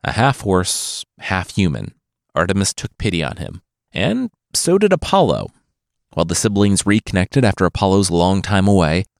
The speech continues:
Artemis trained the little centaur in archery and hunting. Apollo, in his time, trained the little guy in music, medicine, and prophecy. It gave them some perspective on the lives of mortals,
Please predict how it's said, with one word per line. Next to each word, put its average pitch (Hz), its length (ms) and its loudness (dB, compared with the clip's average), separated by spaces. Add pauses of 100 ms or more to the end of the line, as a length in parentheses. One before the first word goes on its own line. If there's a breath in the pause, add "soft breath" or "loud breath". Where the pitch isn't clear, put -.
Artemis 262 400 -2
trained 190 340 -4
the 156 40 0
little 160 180 2
centaur 87 540 0
in 87 200 0
archery 131 520 4
and - 100 -4
hunting. - 400 -2 (580)
Apollo, 92 600 2
in 90 100 -2
his 196 200 0
time, 82 360 -4 (260)
trained 196 240 0
the 175 80 2
little 165 160 4
guy 131 220 2
in 101 200 2
music, 143 480 2 (100)
medicine, 113 680 0
and 90 120 -10
prophecy. 98 600 -4 (400)
It 208 180 0 (180)
gave 180 240 0
them 160 180 4
some 156 240 0
perspective - 760 -4 (100)
on 90 120 -4
the 90 80 0
lives 95 340 2
of - 120 -10
mortals, - 580 0